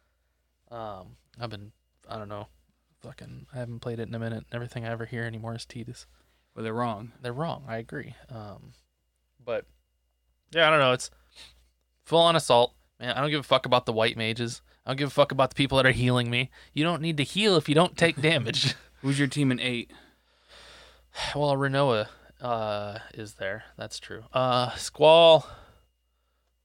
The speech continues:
Speaker 1: Zell, and Rinoa, usually.
Speaker 2: Oh, well, either way, you're wrong because eight sucks.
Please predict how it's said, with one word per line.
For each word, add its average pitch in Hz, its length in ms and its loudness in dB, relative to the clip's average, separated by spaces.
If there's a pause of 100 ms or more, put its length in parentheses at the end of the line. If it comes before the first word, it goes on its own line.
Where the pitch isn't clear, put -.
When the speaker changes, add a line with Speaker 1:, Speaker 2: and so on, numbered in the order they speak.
(260)
Speaker 1:
Zell, 131 360 4
and 123 100 -2
Rinoa, 117 480 -2 (480)
usually. 117 440 -8 (440)
Speaker 2:
Oh, 117 140 -14
well, 117 160 -12
either 135 280 -2
way, 131 140 2
you're 123 120 -2
wrong 123 160 0
because 113 140 -10
eight 120 160 -12
sucks. - 420 -14